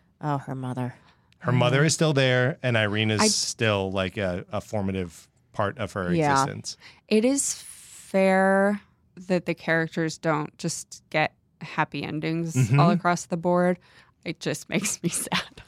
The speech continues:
Speaker 1: Yeah, I just kinda, just throw Laura a bone. 'Cause, okay, so the story with Laura is that she is, um, overweight and, uh, struggles with body image issues, which is not helped at all by this town she lives in.
Speaker 3: No.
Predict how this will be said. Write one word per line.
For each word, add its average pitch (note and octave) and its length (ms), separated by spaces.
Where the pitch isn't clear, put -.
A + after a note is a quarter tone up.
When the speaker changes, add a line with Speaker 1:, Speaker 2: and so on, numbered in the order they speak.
Speaker 1:
Yeah, F3+ 260
I E4 120
just G4+ 260
kinda, F4 200
just G#4 240
throw B3 320
Laura F3 400
a C#3+ 40
bone. C3+ 540
'Cause, C#4 380
okay, G3+ 220
so - 120
the G#3+ 80
story E4 240
with D#4+ 120
Laura F3 460
is D#3 440
that F3 200
she F#3+ 600
is, E3 720
um, D#3+ 440
overweight F3 720
and, D#3 580
uh, D3+ 280
struggles F#3 580
with - 320
body D3+ 260
image D#3 300
issues, D3+ 400
which F3 140
is E3+ 100
not F3 240
helped D#3+ 220
at E3 120
all C#3+ 180
by D#3 140
this - 420
town D#3+ 280
she D#3+ 180
lives B2 200
in. D3 240
Speaker 3:
No. E3+ 340